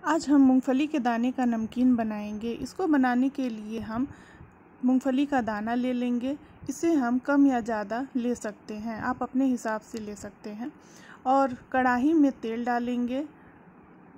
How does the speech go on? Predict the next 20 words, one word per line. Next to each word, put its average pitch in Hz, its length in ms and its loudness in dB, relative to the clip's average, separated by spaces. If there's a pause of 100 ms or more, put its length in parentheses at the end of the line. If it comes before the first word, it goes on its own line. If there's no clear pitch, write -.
(500)
या 254 220 2
फिर 302 280 -4
हम 262 220 2
कढ़ाई 247 400 0
में 302 220 4 (340)
घी 302 280 6
का 277 160 2
भी 247 160 -2
प्रयोग 226 340 -8
कर 220 160 -6
सकते 214 380 -12
हैं। 240 220 -6 (420)
उसमें 262 280 0
डालने 262 380 2
के 302 160 -2
बाद 247 280 0
हम 277 280 4
उसमें 247 420 -4 (280)
दाना 226 440 -2
डालेंगे, 254 580 0